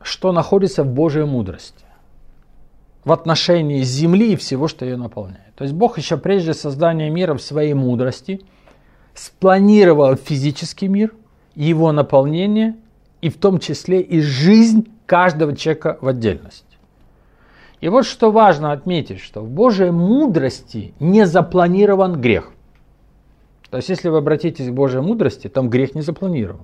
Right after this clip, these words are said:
Он не является как дисциплина плановой. Но в Божьей мудрости грех учтен. Бог не планировал грех, но Он его учел.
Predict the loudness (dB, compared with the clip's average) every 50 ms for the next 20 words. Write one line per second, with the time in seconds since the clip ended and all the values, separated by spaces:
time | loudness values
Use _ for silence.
0 | -12 -8 -6 -6 -4 -4 -4 -4 -2 0 0 0 0 0 -2 -6 -10 -10 -8 -8
1 | -8 -8 -10 -12 -12 -12 -14 -10 -8 -6 -4 -4 -4 -2 0 2 2 2 2 -2
2 | -4 -12 -20 -20 _ _ _ _ _ _ _ _ _ _ _ _ _ -20 -20 -20
3 | _ -4 -2 -2 0 0 0 2 4 6 6 6 6 6 6 6 6 6 6 6
4 | 4 4 4 2 0 -2 -6 -12 -14 -8 -4 0 2 4 4 4 2 0 -6 -6
5 | -6 -6 -6 -8 -8 -2 -2 0 0 -2 -4 -12 _ _ _ _ _ _ _ _
6 | _ _ _ _ _ _ _ _ _ _ _ _ _ _ _ _ _ _ _ _
7 | _ _ _ _ _ _ _ _ _ _ 0 0 0 0 2 2 2 4 4 4
8 | 4 4 4 6 6 8 8 8 8 8 6 6 6 6 6 4 2 0 0 0
9 | -2 -2 -6 -10 -10 -6 -4 -4 -4 -4 -4 -4 -4 -6 -6 -8 -12 -16 -20 -20